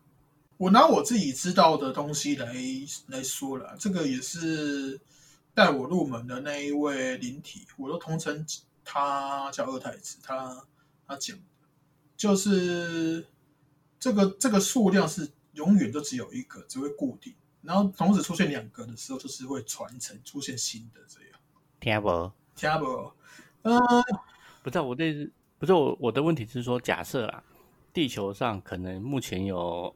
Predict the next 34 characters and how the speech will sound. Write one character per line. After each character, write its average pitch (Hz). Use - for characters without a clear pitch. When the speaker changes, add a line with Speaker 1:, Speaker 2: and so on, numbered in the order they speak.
Speaker 2:
呃， -
七 131
十 -
亿 127
人 92
类。 90
Speaker 1:
我 156
靠， 160
我 156
以 139
为 131
要 143
说 156
那 147
个。 -
Speaker 2:
我 120
们 143
把 113
人 98
类 143
Speaker 1:
我 196
以 -
为 151
要 160
问 180
那 190
个 165
地 180
球 147
本 123
身 151
的 139
意 135
思。 -